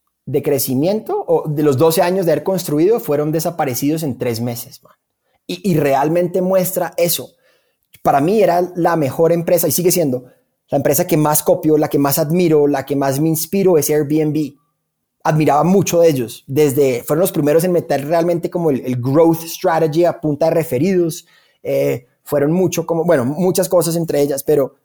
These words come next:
que alguien como él diga, "Man, todo lo que hicimos en doce años se borró en tres meses",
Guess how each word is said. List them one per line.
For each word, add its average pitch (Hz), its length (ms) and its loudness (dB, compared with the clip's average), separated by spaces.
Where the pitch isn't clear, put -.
que 151 220 -2
alguien 165 320 0
como 180 260 2
él 156 140 2
diga, 175 240 0
"Man, 165 440 -6
todo 180 220 2
lo 214 100 2
que 208 120 -4
hicimos 156 320 -2
en 151 180 -2
doce 143 320 0
años 170 320 -4
se 139 140 -2
borró 120 400 0
en 180 120 -4
tres 185 260 -4
meses", 185 600 -4